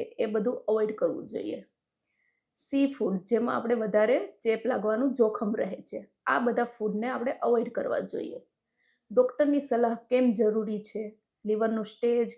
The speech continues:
કિડનીની સ્થિતિ અને અન્ય બીમારીઓના આધારે દરેક દર્દીની પોષણ માટેની જરૂરિયાત અલગ અલગ રહેલી હોય છે.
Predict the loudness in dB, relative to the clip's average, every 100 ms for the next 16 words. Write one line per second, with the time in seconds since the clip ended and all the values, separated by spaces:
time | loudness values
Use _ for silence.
0 | -6 -4 -2 -2 -2 -4 -6 -8 -6 -6
1 | -6 -12 -6 -4 -4 0 0 0 -2 -2
2 | -2 -2 -2 -4 -6 -6 -2 0 0 0
3 | -2 -2 -2 -4 -2 -4 -6 -6 -6 -4
4 | -6 -6 _ -2 0 2 2 0 0 0
5 | 0 0 -2 _ -2 0 2 2 2 0
6 | -2 -4 -4 -6 -10 -14 -12